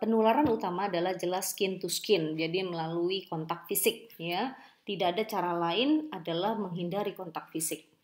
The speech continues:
gitu ya, baik secara, eh, sengaja ataupun tidak sengaja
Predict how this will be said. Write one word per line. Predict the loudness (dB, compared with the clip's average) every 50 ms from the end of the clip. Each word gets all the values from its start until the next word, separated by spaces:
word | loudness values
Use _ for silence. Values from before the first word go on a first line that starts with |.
| _ _ _
gitu | -14 -10 -8 -6
ya, | -4 -2 -2 -2
baik | 0 2 4 4 6 6 6 4 2 -2 -8 -18 -20 -20 -20 -20 -20 _ -10
secara, | -6 -4 -2 0 2 0 2 2 2 2 2 2 2 0 -2 -4 -6 -6 -4
eh, | -2 -2 -2 -2 -4 -4 -4 -4 -4 -4
sengaja | -4 -4 -2 -2 -2 -2 -2 -2 -2 -2 -2
ataupun | -2 -4 -4 -2 -4 -4 -2 -2
tidak | -2 -2 -2 -4 -4
sengaja | -4 -4 -4 -4 -4 -6 -8 -10 -12